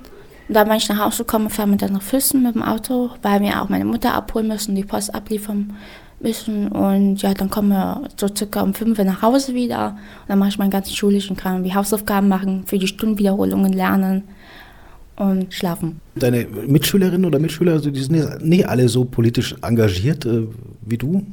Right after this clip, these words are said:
Speaker 1: Das stimmt, das merkt man auch bei uns beim Politikunterricht. Wir machen, haben ja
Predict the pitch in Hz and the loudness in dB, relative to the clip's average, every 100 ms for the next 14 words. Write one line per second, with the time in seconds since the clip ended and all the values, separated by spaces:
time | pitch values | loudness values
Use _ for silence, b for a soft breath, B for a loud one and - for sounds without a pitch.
0 | - - - - 202 202 254 262 262 226 | -16 -18 -8 -6 -4 2 4 4 2 0
1 | 208 208 214 - 208 208 214 208 196 196 | -4 -2 -2 -4 0 0 0 0 -2 0
2 | 202 208 277 285 277 269 262 220 208 214 | 0 0 2 2 2 0 -2 -4 -4 -4
3 | 202 208 202 202 | -4 0 2 2